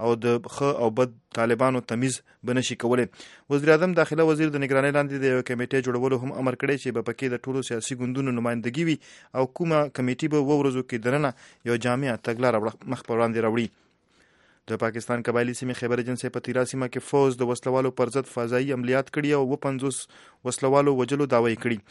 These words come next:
د فوز بیان میجر جنرال عاصم سلیم باجوه په خپل یو ټویټ پیغام کې ویلي، پېښور کې د آرمي پبلک سکول د پېښې د جازي اخیستو وروسته د خیبر ایجنسۍ په تیرا سیمه کې د وسلوالو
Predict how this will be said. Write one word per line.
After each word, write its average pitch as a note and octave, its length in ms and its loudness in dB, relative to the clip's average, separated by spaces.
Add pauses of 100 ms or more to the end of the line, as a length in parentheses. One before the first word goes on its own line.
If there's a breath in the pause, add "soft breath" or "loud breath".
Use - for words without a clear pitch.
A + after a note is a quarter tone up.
(220 loud breath)
د G#2+ 120 -14
فوز B2 240 2
بیان B2 260 2
میجر B2 240 0
جنرال A#2+ 320 0
عاصم A#2+ 300 -4
سلیم A#2 260 -4
باجوه A#2+ 300 0
په A#2+ 100 -6
خپل B2 240 -2
یو A#2+ 100 2
ټویټ F#3+ 460 -6
پیغام C3+ 320 2
کې D3 140 -6
ویلي، D3+ 260 0
پېښور C#3+ 640 0
کې C3+ 160 -2
د C3+ 80 6
آرمي C#3+ 240 2
پبلک B2+ 220 -2
سکول C#3 180 -4
د C3+ 140 -2
پېښې C#3 240 -2
د A#2 100 -4
جازي A#2+ 240 2
اخیستو B2 340 -2
وروسته C3 300 -4
د A#2 100 -6
خیبر B2+ 260 0
ایجنسۍ A#2+ 340 -4
په A#2+ 100 -8
تیرا B2 260 0
سیمه C3 220 -2
کې - 540 -8
د A2+ 80 0
وسلوالو C3 400 2